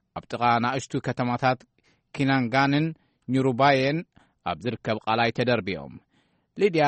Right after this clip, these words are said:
ሎሚ ፋርጅ ተባሂሉ ኣብ ዝጽዋዕ ካብ ጃምላዊ ጭፍጨፋ ዝተረፉ ሰባት በብወርሑ ሓገዝ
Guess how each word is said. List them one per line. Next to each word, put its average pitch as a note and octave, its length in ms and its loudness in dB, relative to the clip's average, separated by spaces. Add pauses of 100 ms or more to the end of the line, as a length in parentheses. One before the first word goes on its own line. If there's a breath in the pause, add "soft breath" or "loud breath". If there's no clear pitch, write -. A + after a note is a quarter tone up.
(720)
ሎሚ D#2+ 180 -6 (520)
ፋርጅ D3+ 580 4
ተባሂሉ C3 480 2
ኣብ B2 160 -2
ዝጽዋዕ D3 440 0 (120)
ካብ C#3 260 -2
ጃምላዊ C#3 440 2 (100)
ጭፍጨፋ - 420 -6 (200)
ዝተረፉ A#2 540 -4
ሰባት B2+ 460 0
በብወርሑ C#3 520 -2
ሓገዝ B2 380 0